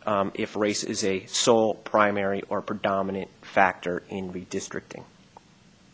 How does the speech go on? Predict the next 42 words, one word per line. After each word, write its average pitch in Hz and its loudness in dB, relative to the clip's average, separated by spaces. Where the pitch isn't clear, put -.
And 101 -2
we 104 -2
t-, - -8
I 107 -2
think 120 -4
we 104 -6
talked 101 -4
about 95 -8
that 95 -12
earlier 104 -4
in, 98 -6
uh, 87 -8
the 95 -12
first - -4
week. - -10
So - 6
I 117 12
just 139 0
want 147 8
to 123 2
get 120 8
out 113 6
there, 110 6
for 117 6
V 123 8
R 135 12
A 139 10
purposes, 107 0
we're 113 2
not 113 6
gonna 113 0
really 110 0
worry 117 2
about 104 0
racial 101 -4
ger-, 101 -8
gerrymandering, 98 -2
although 107 0
the 101 -4
two 117 2
of, 104 -4
are - -4